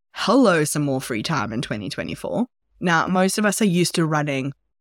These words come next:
full speed at the new year rather than thinking about one strategy at a time.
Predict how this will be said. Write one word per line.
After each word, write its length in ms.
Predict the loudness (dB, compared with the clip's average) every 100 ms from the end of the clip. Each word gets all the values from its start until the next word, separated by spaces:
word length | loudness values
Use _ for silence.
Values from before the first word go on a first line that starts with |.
| _
full 380 | 2 4 4 4
speed 520 | 0 0 0 -2 -4 _ _ _ -6
at 160 | -4 -2
the 80 |
new 120 | -2 0
year 320 | -2 -4 -8 _ _
rather 340 | -2 2 2
than 180 | 2 2
thinking 260 | 2 2 0
about 220 | -2 -2
one 240 | -2 -2
strategy 440 | -2 -2 -4 -4 -8
at 60 |
a 60 | -10
time. 360 | -8 -8 -8